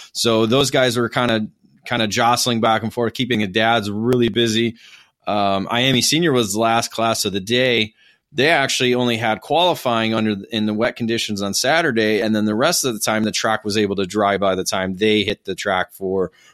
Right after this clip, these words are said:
for their heat races or the main event. So it was, uh,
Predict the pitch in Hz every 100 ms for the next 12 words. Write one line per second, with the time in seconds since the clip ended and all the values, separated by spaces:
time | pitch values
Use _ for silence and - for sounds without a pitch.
0 | _ - 95 113 110 110 87 98 90 95
1 | 98 95 92 95 90 85 107 82 - 101
2 | 101 98 104 95 - 101 98